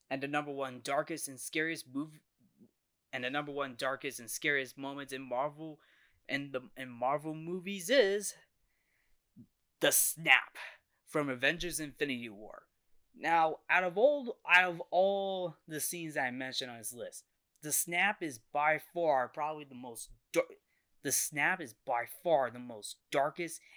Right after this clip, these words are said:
and scariest moment in any Marvel film. 'Cause why? Because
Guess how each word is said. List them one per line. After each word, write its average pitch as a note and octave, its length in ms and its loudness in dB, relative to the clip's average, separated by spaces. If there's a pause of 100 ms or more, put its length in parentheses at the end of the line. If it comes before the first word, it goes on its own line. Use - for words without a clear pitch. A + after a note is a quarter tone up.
and A#2+ 160 -10
scariest D3+ 640 -4
moment A#2+ 540 -8 (280)
in F3 180 -10 (140)
any G3 440 -4 (200)
Marvel D3 480 2 (140)
film. A#2 360 -4 (540)
'Cause C#3 200 -2
why? D#3+ 440 6
Because D3 500 -4